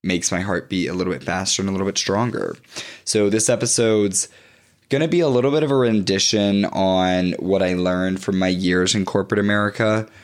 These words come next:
It's a lot of, like, the good things, the big learning moments, which we call growth, and then, like, the spots that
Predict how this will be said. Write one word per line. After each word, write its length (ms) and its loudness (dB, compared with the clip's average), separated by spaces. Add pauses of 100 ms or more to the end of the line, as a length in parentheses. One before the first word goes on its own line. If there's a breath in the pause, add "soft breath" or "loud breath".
(180 loud breath)
It's 140 -6
a 40 2
lot 220 4
of, 140 -2
like, 420 -2
the 80 -8
good 320 0
things, 1000 2 (220)
the 80 -4
big 200 -4
learning 480 0
moments, 580 0
which 160 -6
we 60 -6
call 220 -4
growth, 640 -2
and 220 0
then, 160 0
like, 240 -4
the 80 -6
spots 720 -2
that 380 0